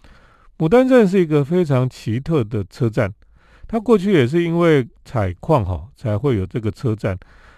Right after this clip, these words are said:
过去也很多人在这个地方，因为这里就是很重要的一个采矿、采煤矿的地方了哈。当然后来这个整个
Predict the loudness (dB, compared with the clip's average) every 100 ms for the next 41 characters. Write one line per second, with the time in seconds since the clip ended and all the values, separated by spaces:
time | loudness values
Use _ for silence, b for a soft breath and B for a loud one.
0 | b -2 -2 0 0 0 -2 -2 -2 0
1 | 0 -2 -2 -2 -2 -2 -2 -2 -4 -4
2 | -4 -4 -4 -6 -4 -4 -6 -8 b b
3 | b _ -10 -6 -4 -2 -2 -4 -6 -8
4 | -6 -8 -8 -12 -12 -6 -4 -2 -6 -6
5 | -6 -4 -6 -6 -4 -4 -4 -6 -6 -6
6 | -6 -6 -8 -10 -14 -16 b b b b
7 | -2 0 0 2 2 2 0 -2 -2 -4
8 | -2 -2 -2